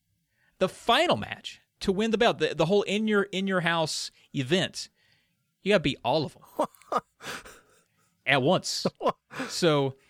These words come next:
Speaker 1: you're in, so the way the game would work is the game could only put three other guys in the ring with you, which is why I guess it maxed out on that, on the difficulty beforehand. So you would start out to be you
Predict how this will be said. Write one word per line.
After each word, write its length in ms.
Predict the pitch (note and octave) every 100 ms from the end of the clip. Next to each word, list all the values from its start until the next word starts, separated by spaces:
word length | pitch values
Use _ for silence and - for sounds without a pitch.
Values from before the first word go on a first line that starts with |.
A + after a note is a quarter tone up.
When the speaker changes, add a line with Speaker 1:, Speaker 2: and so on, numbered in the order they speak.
| _
Speaker 1:
you're 220 | C#3+ F3+ A#3+
in, 140 | E3
so 180 | - F3+
the 80 | D#3+
way 140 | G#3
the 100 | B3
game 160 | A3 G3
would 100 | D#3
work 320 | C#4 F#3 - - _ _ _
is 400 | D#3 D3 B2+ - - - _ _
the 100 | C3+
game 220 | D3+ G3
could 140 | F#3+ F3
only 220 | D3+ F#3
put 300 | F#3 C#3 -
three 200 | D#3 F3+
other 140 | F3+ D3+
guys 260 | C#3+ C3+
in 60 | B2+
the 80 | B2
ring 200 | C3+ A#2+
with 180 | A#2+ A2+
you, 60 |
which 120 | A2 C3+
is 120 | A2+
why 160 | C3
I 40 | B2
guess 160 | B2+
it 120 | A2+ B2+
maxed 340 | B2+ B2+ -
out 180 | A#2+ C3
on 120 | C#3
that, 260 | D3 D#3 -
on 80 |
the 80 | A#2+
difficulty 380 | A2+ - B2 A#2+
beforehand. 420 | A2 C3 B2+ D3
So 260 | - A#2+ G#2+ - _
you 100 | D3
would 80 | C#3+
start 220 | F#3+ E3+
out 100 | D#3+
to 60 | C3
be 100 | B2
you 340 | D3+ F3